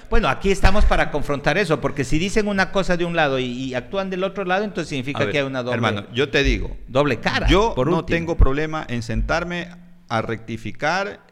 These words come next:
Speaker 2: y a mejorar y todo lo que se tenga que hacer en beneficio del pueblo. Y aquí sí te voy a decir, es una mea culpa mía, porque no, no entré tanto en la situación económica tradicional, no hablo de la pandemia, ojo.
Speaker 1: Ajá,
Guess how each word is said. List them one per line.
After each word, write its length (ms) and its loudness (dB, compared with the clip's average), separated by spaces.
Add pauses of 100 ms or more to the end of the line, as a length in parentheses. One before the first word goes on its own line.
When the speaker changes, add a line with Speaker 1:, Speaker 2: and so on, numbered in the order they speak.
(120)
Speaker 2:
y 140 -4
a 40 0
mejorar 840 -2 (160)
y 100 -6
todo 240 -4
lo 100 -2
que 80 -10
se 120 -10
tenga 240 -6
que 80 -8
hacer 400 -8
en 160 -6
beneficio 480 -2
del 160 0
pueblo. 320 4 (800)
Y 120 8
aquí 320 6
sí 180 2
te 120 -6
voy 160 -4
a 20 -4
decir, 220 -4
es 80 4
una 260 6
mea 380 -4
culpa 440 6
mía, 520 0 (960)
porque 340 4
no, 640 -4
no 220 -2
entré 320 -6
tanto 720 -8
en 160 -4
la 100 0
situación 800 2 (840)
económica 720 0
tradicional, 580 2
no 100 4
hablo 140 10
de 60 10
la 120 8
pandemia, 460 8
ojo. 80 2
Speaker 1:
Ajá, 300 4